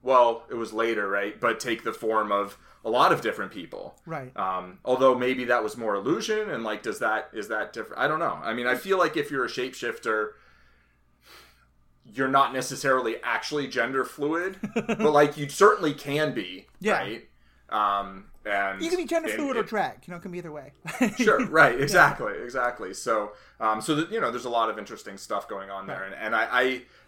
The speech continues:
Speaker 1: uh, you're, you know, I, I see your point about, like, that's not just having the same character, but actually two different characters, and one's male, one's female.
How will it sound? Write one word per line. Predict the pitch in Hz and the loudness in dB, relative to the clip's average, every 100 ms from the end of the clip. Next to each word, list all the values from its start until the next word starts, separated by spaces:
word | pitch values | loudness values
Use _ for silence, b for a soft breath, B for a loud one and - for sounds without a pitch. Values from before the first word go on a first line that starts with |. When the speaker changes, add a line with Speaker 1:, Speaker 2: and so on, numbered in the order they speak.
| - | -6
Speaker 1:
uh, | |
you're, | 135 143 147 - _ | -4 -6 -8 -14 _
you | 131 117 | -6 -4
know, | 101 | -2
I, | 95 110 110 117 | 0 0 0 -4
I | |
see | - 131 | -4 -4
your | 110 | -6
point | - 113 101 101 | -6 -8 -8 -6
about, | 104 101 | -4 -2
like, | 101 98 | -4 0
that's | 113 113 - | 0 -2 -4
not | 113 110 110 - b b - | 0 2 2 -2 b b -6
just | 147 165 | -4 4
having | 156 147 139 127 | 4 4 -4 -4
the | 131 | -6
same | - 151 135 127 | 0 0 0 -4
character, | - 127 123 113 - 117 107 104 101 98 b b | -4 2 2 2 -4 -4 -2 -2 -6 -12 b b
but | 131 | 0
actually | 127 127 - 127 | 2 2 -2 -4
two | - 156 | -4 -4
different | 143 131 117 | -2 -2 -6
characters, | 147 147 120 120 104 101 98 | 2 2 2 -2 -6 -6 -10
and | - 107 | -12 -8
one's | 104 113 107 113 | -4 -4 -6 -10
male, | 104 101 98 | -8 -8 -8
one's | 98 95 - | -14 -16 -20
female. | - 156 120 101 98 95 95 | -16 -12 -8 -6 -6 -8 -12